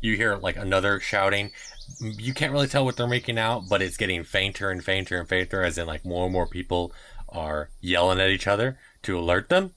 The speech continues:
Um, and then you hear a, what appears to be a bell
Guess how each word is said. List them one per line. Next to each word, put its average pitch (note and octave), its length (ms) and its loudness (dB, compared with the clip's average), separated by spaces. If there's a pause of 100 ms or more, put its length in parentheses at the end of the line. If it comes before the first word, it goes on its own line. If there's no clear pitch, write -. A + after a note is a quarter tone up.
(760)
Um, F#2 340 2
and G2+ 160 -4
then G2 160 0
you F#2 140 -2
hear F#2 520 0 (160)
a, F2 340 -2 (100)
what F#2 180 0
appears A2 480 -4
to - 60 -12
be F#2 340 -2
a E2+ 140 -2
bell D2+ 500 -6